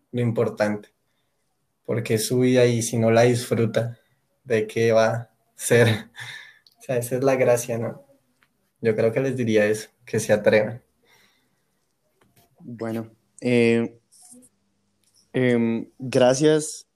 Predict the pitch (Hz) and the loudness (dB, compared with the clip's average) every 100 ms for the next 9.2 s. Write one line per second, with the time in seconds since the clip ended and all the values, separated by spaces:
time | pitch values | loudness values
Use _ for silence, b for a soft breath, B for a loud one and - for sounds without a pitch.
0 | _ 120 123 120 120 - 143 143 143 127 | _ -10 -6 -4 -6 -4 -4 -4 -8 -10
1 | 117 92 _ _ _ _ _ 117 117 120 | -10 -12 _ _ _ _ _ -8 -6 -4
2 | 135 143 131 117 117 113 110 110 123 135 | -2 -2 -2 -6 -8 -6 -6 -8 -6 -4
3 | 135 131 127 123 _ _ _ _ _ _ | -4 -6 -10 -14 _ _ _ _ _ _
4 | _ _ _ _ - 123 123 120 113 - | _ _ _ _ -6 -4 -2 0 -2 0
5 | 131 147 160 160 160 - _ _ - 113 | 0 0 0 0 -2 -12 _ _ -14 -12
6 | 101 _ 120 117 113 113 113 113 110 110 | -12 _ -6 -4 -2 -2 -2 -2 -4 -6
7 | 107 _ _ _ - 110 110 120 135 123 | -12 _ _ _ -10 -4 -4 0 4 4
8 | 120 120 131 123 127 127 127 123 131 127 | 4 0 -2 0 0 0 -2 -4 -4 -4
9 | 127 127 | -4 -6